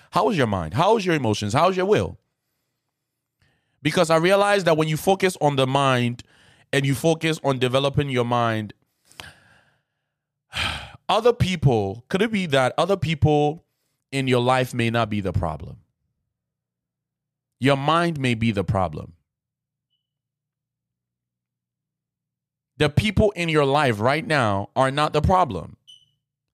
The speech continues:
The relationships in your life right now are not the problem. It is your mindset towards those relationships that may be the problem. So, whatever you do today, let this mind be in you. Let the mind of Christ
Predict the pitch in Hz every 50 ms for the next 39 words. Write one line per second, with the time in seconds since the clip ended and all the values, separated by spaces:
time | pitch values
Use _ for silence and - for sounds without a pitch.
0 | _ _ _ _ _ _ 110 131 143 135 139 135 135 135 147 180 214 214 - -
1 | - 170 156 143 - - 151 143 139 139 - - - _ _ _ _ _ _ -
2 | 151 156 151 143 143 139 135 147 160 165 151 135 135 139 135 135 135 135 131 131
3 | - - 120 123 120 123 135 127 - 123 117 107 123 123 120 107 101 101 95 -
4 | - 135 139 135 117 113 123 123 117 123 143 160 175 180 175 - 151 143 139 -
5 | - 143 139 135 131 123 123 123 123 117 113 113 110 110 117 117 110 - 113 107
6 | 98 107 110 101 101 98 101 101 101 98 95 90 87 90 85 87 85 80 92 87
7 | 76 - - - - - _ _ _ _ _ _ _ _ _ _ _ _ _ _
8 | _ _ _ _ _ _ _ - - 139 135 123 127 - _ _ _ _ _ _
9 | _ _ _ _ - 131 156 170 175 175 160 139 135 147 143 - 127 117 120 117
10 | 117 131 143 147 143 139 127 120 117 123 120 120 120 120 113 113 95 110 117 113
11 | 113 110 113 127 139 _ _ _ _ _ _ _ _ _ - 101 95 92 85 82
12 | 73 73 - _ - - 131 135 - 139 131 120 110 110 117 131 147 156 165 165
13 | 170 170 170 175 170 165 - - - 165 135 101 82 67 - - - - - -